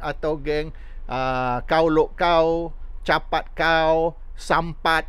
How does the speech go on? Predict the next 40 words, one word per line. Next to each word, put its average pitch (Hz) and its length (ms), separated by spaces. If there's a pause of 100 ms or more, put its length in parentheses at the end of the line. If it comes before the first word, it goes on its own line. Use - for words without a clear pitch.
Uh, 120 320
Sampat 165 480
tu 202 160
tiga 135 240
lapan. 160 560 (320)
Kau 151 160
Lok 160 320
Kau, 170 240
Capat, 151 560
uh, 156 240
tu 202 240
is, 170 320
uh, 143 160
six - 320
eight 156 240
nine. 185 480 (440)
Uh, 135 320
dan, 160 460
uh, 156 340
dia 175 160
kamcing 170 540
dengan 156 320
geng 147 180
dua 151 220
puluh 175 240
empat. 208 400
Geng 190 240
dua 170 100
puluh 147 240
empat 131 300
ni 196 80
kamcing 156 560
dengan 175 320
Long 165 240
Futong, 208 640
which 156 240
is 151 160
the 139 80
Chinese 160 560
gang. 202 320